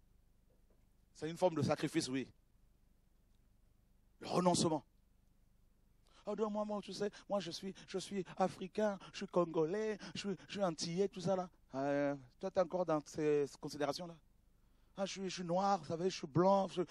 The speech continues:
je suis métisse, je, je, je, non, c'est quoi cette, cette mentalité-là ? Cette supériorité-là de, de, de race, tout ça, les noirs plus, plus grands que les blancs, les noirs,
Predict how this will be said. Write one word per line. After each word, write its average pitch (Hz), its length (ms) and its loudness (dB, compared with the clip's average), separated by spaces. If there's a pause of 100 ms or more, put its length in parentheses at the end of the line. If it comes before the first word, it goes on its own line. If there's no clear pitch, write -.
(120)
je - 60 -16
suis 175 80 -4
métisse, 175 500 0
je, 156 140 0 (240)
je, 196 140 -4 (220)
je, 165 120 -6 (280)
non, 196 220 2
c'est 185 140 -4
quoi 202 140 0
cette, 170 180 2 (320)
cette - 220 -4
mentalité-là ? 139 800 2 (360)
Cette - 140 -10
supériorité-là 151 640 2
de, 131 160 4
de, 123 180 4 (280)
de 131 100 2
race, 156 460 2
tout 143 80 -4
ça, 156 260 8 (220)
les 139 80 0
noirs 147 260 8
plus, 156 220 -6
plus 151 160 -2
grands 147 160 2
que 151 80 0
les 139 100 6
blancs, 151 220 4
les 143 80 6
noirs, 143 140 6